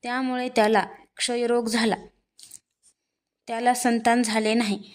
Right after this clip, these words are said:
त्याने दक्षाला पुन्हा प्रसन्न करून घेऊन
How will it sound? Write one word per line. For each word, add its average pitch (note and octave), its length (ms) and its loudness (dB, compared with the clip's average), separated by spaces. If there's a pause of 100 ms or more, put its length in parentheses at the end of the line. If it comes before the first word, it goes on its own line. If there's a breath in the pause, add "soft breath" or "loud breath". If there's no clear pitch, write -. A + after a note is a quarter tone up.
(220 loud breath)
त्याने B3 300 -4
दक्षाला A#3 440 2
पुन्हा A#3+ 420 4
प्रसन्न A#3 540 2
करून A#3 360 2
घेऊन A#3 280 4